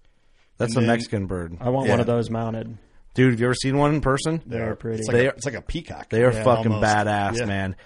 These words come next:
Speaker 1: I went to, uh, I had one, so I, I hadn't been on the, lo-, I had, wasn't woke up to, um, the Old Barn taxidermy deal, but I went to, at the time, went to, uh, God damn it, what's the name of the taxidermist? Pike County.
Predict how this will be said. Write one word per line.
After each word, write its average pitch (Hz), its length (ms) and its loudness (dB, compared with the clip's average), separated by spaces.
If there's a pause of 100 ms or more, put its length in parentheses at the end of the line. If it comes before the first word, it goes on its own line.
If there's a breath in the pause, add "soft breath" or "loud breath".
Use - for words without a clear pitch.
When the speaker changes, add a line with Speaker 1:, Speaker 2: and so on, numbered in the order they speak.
(140 soft breath)
Speaker 1:
I 117 140 2
went 131 240 2
to, 135 260 2
uh, 101 400 2 (420)
I 117 120 2
had 143 280 2
one, 120 320 -6
so 110 300 0
I, 107 140 -2 (100)
I 117 180 0
hadn't 127 200 0
been 120 180 0
on 117 140 0
the, 104 80 -2
lo-, 107 280 -2
I 107 100 0
had, 135 180 2 (160)
wasn't 139 320 4
woke 135 280 6
up 131 260 0 (100)
to, 113 260 2 (400 soft breath)
um, 98 400 0
the 98 400 -2 (360)
Old 123 200 4
Barn 107 320 2 (140)
taxidermy 101 500 -2
deal, 98 220 -2
but 101 160 -6 (360 soft breath)
I 113 100 2
went 127 260 0
to, 117 520 -2
at 107 120 -8
the 107 80 -12
time, 131 360 2
went 113 160 -4 (100)
to, 101 200 -4
uh, 95 220 -4 (140)
God 101 180 -12
damn 101 160 -10
it, - 40 -10
what's 98 140 -12
the 104 60 -10
name 101 160 -6
of 92 80 -10
the - 80 -10
taxidermist? 85 640 -10 (960)
Pike 135 180 2
County. 98 260 -4